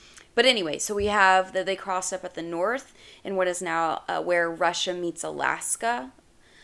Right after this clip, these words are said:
Uh, and so what, what we know for sure is that they moved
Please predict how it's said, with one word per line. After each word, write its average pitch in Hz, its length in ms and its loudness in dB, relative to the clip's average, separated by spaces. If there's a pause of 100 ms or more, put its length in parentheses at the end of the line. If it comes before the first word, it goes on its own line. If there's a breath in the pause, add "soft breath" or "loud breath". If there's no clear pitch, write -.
(160 loud breath)
Uh, 190 380 2
and 220 140 0
so 254 160 4
what, 254 440 0
what 254 180 2
we 240 160 -4
know 247 160 -4
for 240 180 -4
sure 247 640 2
is 196 200 -2
that 208 200 2
they 214 120 -2
moved 214 280 -4